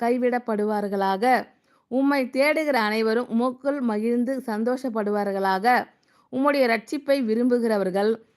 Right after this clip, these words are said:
"கர்த்தருக்கு மகிமை உண்டாவதாக" என்று எப்பொழுதும்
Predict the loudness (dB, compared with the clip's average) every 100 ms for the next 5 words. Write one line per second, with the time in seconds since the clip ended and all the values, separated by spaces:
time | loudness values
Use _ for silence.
0 | _ 0 0 2 0 -2 0 -2 -2 0
1 | 0 2 0 0 0 0 0 0 0 -4
2 | -2 -2 -2 -2 -4 -4 -2 0 0 -2
3 | -8